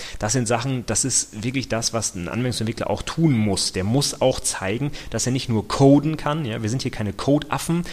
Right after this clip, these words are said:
sondern wir sind Softwareentwickler. Das heißt, wir gehen methodisch an die Softwareentwicklung ran und machen uns einen Plan und verfolgen diesen Plan auch. Reagieren natürlich auf Änderungen, das ist keine Frage,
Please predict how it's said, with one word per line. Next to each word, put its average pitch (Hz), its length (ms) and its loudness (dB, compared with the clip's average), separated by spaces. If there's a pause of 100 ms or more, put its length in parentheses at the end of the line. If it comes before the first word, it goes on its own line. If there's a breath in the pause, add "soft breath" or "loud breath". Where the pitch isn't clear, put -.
(120 loud breath)
sondern 123 180 0
wir 123 80 0
sind 120 120 -2
Softwareentwickler. 104 1500 -2 (180 loud breath)
Das 95 160 -2
heißt, 113 200 -2
wir 113 40 -2
gehen 113 300 0
methodisch 131 560 0
an 107 100 -6
die 107 80 -2
Softwareentwicklung 104 640 -6
ran 110 300 0 (200 loud breath)
und 101 120 -2
machen 113 200 0
uns 113 140 -4
einen 90 200 -6
Plan 117 440 0 (220 loud breath)
und 113 260 -6
verfolgen 120 480 2
diesen 87 240 -4
Plan 80 320 -10
auch. 113 240 0 (460 loud breath)
Reagieren 120 580 2
natürlich 123 400 2
auf 90 100 -2
Änderungen, 139 380 0
das 117 160 -2
ist 110 100 -4
keine 101 200 -6
Frage, 117 440 -4